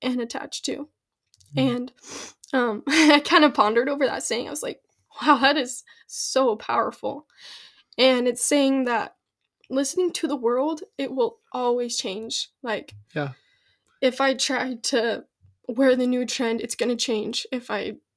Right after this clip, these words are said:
Speaker 1: change the way I act, it's gonna change, you know? I will never feel good enough. But <clears throat> if I listen to Heavenly Father and His love, it will never change.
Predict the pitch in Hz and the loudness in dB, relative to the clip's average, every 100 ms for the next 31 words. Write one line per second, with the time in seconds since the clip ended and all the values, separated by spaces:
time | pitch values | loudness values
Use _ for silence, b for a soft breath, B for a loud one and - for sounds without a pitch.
0 | _ _ _ _ - - 277 262 233 262 | _ _ _ _ -12 -2 0 0 0 0
1 | 247 233 220 - - - 247 - - 240 | 2 0 -2 -4 -6 -8 -12 -6 -2 -2
2 | 220 226 - _ 285 - 277 233 233 220 | -2 -6 -16 _ -8 0 2 2 -2 -2
3 | 240 262 - 254 233 226 233 233 262 262 | -2 -4 -8 -4 -2 -2 -4 -2 -4 -4
4 | _ b b b b - 262 240 240 214 | _ b b b b -2 2 2 2 0
5 | 262 285 202 170 - - - _ _ - | 2 2 -2 -8 -18 -18 -20 _ _ 0
6 | - 214 - _ - 311 302 302 262 269 | 2 2 -4 _ -12 0 6 6 6 2
7 | 277 262 285 302 285 262 262 226 254 349 | 4 4 4 6 4 4 0 0 4 4
8 | 320 311 320 B B B B 247 247 240 | 4 0 -4 B B B B -4 -4 0
9 | 269 254 254 - _ _ - 254 262 247 | 0 0 -4 -12 _ _ -4 -2 -2 -4
10 | 240 233 294 277 247 240 220 220 233 - | -4 -2 0 0 -2 -4 -4 -4 -6 -8